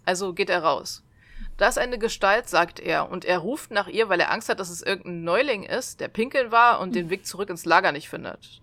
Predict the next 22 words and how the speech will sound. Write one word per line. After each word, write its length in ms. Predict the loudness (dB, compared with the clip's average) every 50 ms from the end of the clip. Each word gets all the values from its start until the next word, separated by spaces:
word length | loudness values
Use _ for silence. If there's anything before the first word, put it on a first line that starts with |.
| _ _ -12
Doch 140 | -12 -10 -10
die 180 | -10 -12 -6
Gestalt 400 | -6 -6 -2 2 4 4 4 2
geht 120 | -2 -6 -4
in 80 | -4
den 160 | -4 -4 2
Wald 180 | 2 2 2 2
hinein 340 | -2 -2 -2 0 0 -2 -2
und 240 | -4 -6 -6 0 0
er 100 | 0 0
folgt 380 | 0 2 2 2 2 2 -4
ihr, 120 | -6 -2 0
weil 80 | 0 0
er 80 | 0
sich 140 | -2 -4 -2
Sorgen 260 | 0 0 0 0 2 0
macht, 200 | 0 0 -2 -8
dass 100 | -8 -8
sich 100 | -6 -4
da 60 | -2 -2
jemand 300 | -2 -2 -4 -4 -4 -4
verletzt. 460 | -4 -2 -2 -4 -4 -6 -16 -18